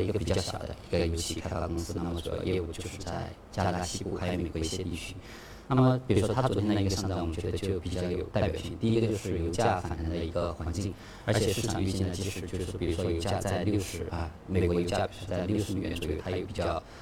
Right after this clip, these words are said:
啊，强的阻力，难以在短期内攻破。但是至少它的一个中枢还有一个均值呢，较去年都有明显的提升，这样对于这些个能源公司的一个盈利改善呢，是有比较明显的帮助。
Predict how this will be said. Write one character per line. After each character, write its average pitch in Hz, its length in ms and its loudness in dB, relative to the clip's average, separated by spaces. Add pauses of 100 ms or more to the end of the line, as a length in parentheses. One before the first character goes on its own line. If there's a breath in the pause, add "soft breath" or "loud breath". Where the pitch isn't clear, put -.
(220 loud breath)
啊， 80 80 0
强 85 240 0
的 95 80 2
阻 85 100 -6
力， 95 320 2
难 85 220 2
以 - 20 2
在 92 140 2
短 80 120 0
期 78 160 -2
内 92 60 0
攻 101 160 0
破。 98 180 0
但 98 80 0
是 98 160 -2
至 - 120 -2
少 82 180 -2
它 95 80 0
的 87 160 0
一 87 80 -4
个 95 80 -4
中 95 220 0
枢 98 260 -2
还 87 120 0
有 85 40 0
一 87 80 -2
个 90 180 0 (140)
均 113 180 2
值 95 140 0
呢， 87 160 -2
较 92 260 -4 (320 loud breath)
去 - 140 2
年 87 160 4
都 104 60 4
有 101 120 6
明 85 80 2
显 95 140 0
的 90 60 0
提 87 180 -6
升， 95 240 -4 (340 loud breath)
这 - 140 2
样 110 100 6
对 110 120 4
于 104 100 6
这 107 140 2
些 107 240 2
个 98 140 4
能 92 180 4
源 101 180 2
公 104 100 2
司 101 200 0
的 95 80 2
一 90 60 -2
个 95 180 6
盈 87 120 2
利 98 140 6
改 98 100 2
善 95 160 -2
呢， 90 220 0 (300 loud breath)
是 87 500 2 (120)
有 90 80 0
比 92 100 2
较 95 180 2
明 85 80 2
显 95 160 0
的 78 80 -2
帮 92 180 0
助。 95 160 -4